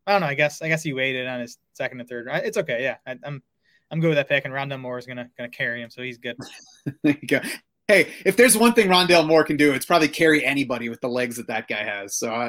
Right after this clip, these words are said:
Speaker 2: I can get
Speaker 1: Exactly.
Speaker 2: behind that. Uh, after, after Matthew Stafford, we had Jarvis Landry, and never exciting, but there are definitely wide receivers that went off the board before him that he should be going ahead of. I would take him over Rondale Moore, probably Marquise Brown at this point.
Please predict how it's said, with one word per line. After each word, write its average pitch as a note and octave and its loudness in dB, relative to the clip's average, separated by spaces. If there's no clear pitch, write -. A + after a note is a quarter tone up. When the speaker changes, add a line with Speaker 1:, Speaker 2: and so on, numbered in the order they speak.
Speaker 2:
I C3+ -4
can C3+ -2
get C3+ 4
Speaker 1:
Exactly. C3 -2
Speaker 2:
behind A#2+ 2
that. A#2+ -2
Uh, D#3 6
after, G3+ 6
after G3 2
Matthew G3 2
Stafford, F3 2
we D#3 4
had C3+ 2
Jarvis D3+ 4
Landry, D3 4
and D#3 2
never G3 4
exciting, D3 4
but C#3 -2
there F3+ 4
are D#3 2
definitely C#3 0
wide B2+ 0
receivers B2 -6
that B2 -8
went A#2+ -6
off A#2 -8
the B2+ -6
board A#2+ -2
before A#2+ -4
him A#2+ -2
that A#2 -2
he C3+ -2
should B2 -2
be A#2+ -2
going A#2+ 0
ahead A2+ -2
of. A2+ -6
I D3+ 6
would D#3 6
take D3+ 4
him C#3 4
over B2+ 4
Rondale D3 6
Moore, C3+ 4
probably F3+ 6
Marquise D#3 4
Brown D3 2
at D3 -4
this C#3+ 0
point. C#3+ 2